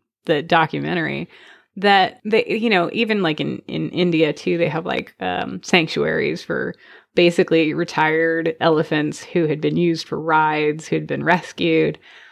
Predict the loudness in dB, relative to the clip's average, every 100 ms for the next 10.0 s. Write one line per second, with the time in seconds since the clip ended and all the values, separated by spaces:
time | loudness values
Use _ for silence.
0 | _ _ -2 2 2 2 2 -2 -6 0
1 | 2 2 -2 -10 -16 -18 _ 0 2 2
2 | 0 -10 -16 _ _ _ -4 -4 -2 0
3 | 2 2 0 0 0 0 -4 -6 -4 -6
4 | -4 -4 -2 -4 -6 -2 -2 -2 2 4
5 | 4 4 0 -2 -4 -6 -10 _ _ _
6 | _ _ _ 2 2 2 2 4 6 4
7 | 4 2 0 -2 -4 -4 -4 -4 -6 -2
8 | 2 4 2 0 -2 0 0 -2 -4 -4
9 | 0 2 2 2 -2 0 2 2 2 -2